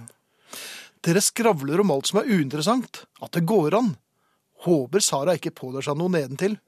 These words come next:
Hun er ei vakker dame. Vet ikke om det er noe sånn ubetinget, eh, kontaktannonse, altså. <laughs>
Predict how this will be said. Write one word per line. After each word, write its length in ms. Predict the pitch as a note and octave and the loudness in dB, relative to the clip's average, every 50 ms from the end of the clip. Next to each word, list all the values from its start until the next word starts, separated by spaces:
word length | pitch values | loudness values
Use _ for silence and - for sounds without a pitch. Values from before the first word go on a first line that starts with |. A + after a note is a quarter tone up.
| - - | -12 -10
Hun 140 | D3 C#3 C#3 C#3 | -8 -6 -4 0
er 80 | D#3 | 0
ei 80 | F#3+ F#3+ | 0 0
vakker 320 | D3+ C#3+ - - - G3 | 0 -4 -6 -4 -2 0
dame. 300 | G3 F3 D3 C#3 F#3+ A#3 - _ _ _ _ - - - - _ _ _ _ _ _ _ _ _ - - _ | 2 2 2 0 -2 -4 -4 _ _ _ _ -20 -20 -20 -20 _ _ _ _ _ _ _ _ _ -20 -20 _
Vet 80 | - - | -16 -12
ikke 120 | - C#4+ C#4+ | -8 -6 -2
om 40 | A3+ | -2
det 120 | E3 C#3 | -2 -2
er 80 | - C3+ | -2 -2
noe 80 | F3 D#3 | -2 -2
sånn 160 | F3 F#3 G#3 | -2 -2 -2
ubetinget, 1000 | G#3 A#3 G3 F3+ D3+ C3+ C3 B2 C3+ C3+ - - D#3+ D#3 E3 F#3 F#3+ F#3+ - - F#3+ | -2 -2 -2 -2 -2 -4 -8 -10 -12 -12 -8 -4 -2 0 0 0 0 -2 -2 -2 -2
eh, 80 | F#3 | -2
kontaktannonse, 800 | - - F#3+ E3+ - C3 - - - D#3+ D#3 E3+ F3 - - - D4 C4+ | -2 -4 -6 -6 -6 -8 -6 -4 -2 -2 0 -2 -2 -2 -2 -2 -4 -4
altså. 160 | - F#3 D3 - - _ _ _ _ _ _ - - - _ - - _ _ - - _ _ _ _ - _ _ _ - | -2 -4 -4 -4 -8 _ _ _ _ _ _ -20 -20 -20 _ -20 -20 _ _ -20 -20 _ _ _ _ -20 _ _ _ -10
<laughs> 1200 | - - G#3+ F#3+ F3 - _ - A#3+ - - - C#4 - _ _ - - - - F#4 F4 - - | -10 -8 -6 -6 -6 -6 _ -8 -12 -12 -12 -12 -16 -20 _ _ -12 -10 -8 -6 -6 -8 -8 -10